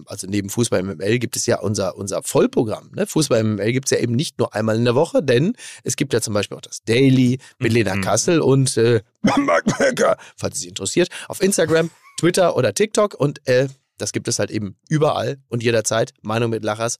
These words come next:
Speaker 1: rund um die Uhr. Und jeden Mittwoch, meine Damen und Herren, da erhaltet ihr ein Kapitel der Zeitlupen von Lukas Vogelsang, also dem Freund des Philosophen Wolfram Eilenberger, eingelesen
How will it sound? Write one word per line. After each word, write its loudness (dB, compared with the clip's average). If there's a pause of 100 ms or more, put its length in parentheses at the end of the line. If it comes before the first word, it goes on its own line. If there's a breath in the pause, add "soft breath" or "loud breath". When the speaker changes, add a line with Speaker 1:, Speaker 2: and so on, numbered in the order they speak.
(120)
Speaker 1:
rund -2
um -4
die -6
Uhr. 2
Und 2
jeden 2
Mittwoch, 2
meine 2
Damen 2
und 0
Herren, 2 (280 loud breath)
da 0
erhaltet -2
ihr 2
ein -4
Kapitel -4 (360 soft breath)
der 0
Zeitlupen 0 (200 loud breath)
von 2
Lukas 2
Vogelsang, 0
also -6
dem 2 (220 soft breath)
Freund 0
des 0
Philosophen 0
Wolfram 0
Eilenberger, 0
eingelesen 2